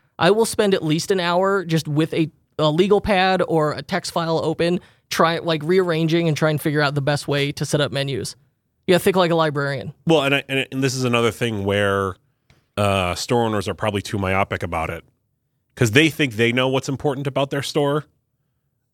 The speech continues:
Speaker 2: And usually it's, like, their own story 'cause it's their story. So obviously we're all the hero in our own stories.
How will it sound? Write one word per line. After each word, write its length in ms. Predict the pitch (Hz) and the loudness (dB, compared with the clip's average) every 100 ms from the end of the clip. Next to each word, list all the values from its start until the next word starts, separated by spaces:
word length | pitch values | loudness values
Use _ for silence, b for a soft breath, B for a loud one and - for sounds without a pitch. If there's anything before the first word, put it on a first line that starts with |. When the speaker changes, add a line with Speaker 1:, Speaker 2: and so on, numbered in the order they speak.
| - | 0
Speaker 2:
And 500 | 113 107 107 101 87 | 2 4 2 0 -6
usually 340 | 107 113 101 107 | -2 0 2 -2
it's, 140 | - | 0
like, 180 | 101 92 | -2 0
their 200 | 104 101 | 0 0
own 100 | 104 | -2
story 400 | - 98 104 117 | -4 -2 0 0
'cause 200 | - 117 | -2 -4
it's 100 | 104 | -2
their 260 | 110 120 110 | 2 4 2
story. 440 | - 143 90 90 | 0 -2 0 -6
So 200 | - 101 | -6 -6
obviously 420 | 98 107 104 - | 0 0 0 -4
we're 140 | 101 104 | -2 -2
all 100 | 101 | -2
the 80 | 90 | 0
hero 360 | 127 107 92 | 0 0 -4
in 80 | 90 | -6
our 160 | 92 98 | -4 -2
own 120 | 87 | -2
stories. 580 | - 117 85 82 - | 0 0 0 -6 -10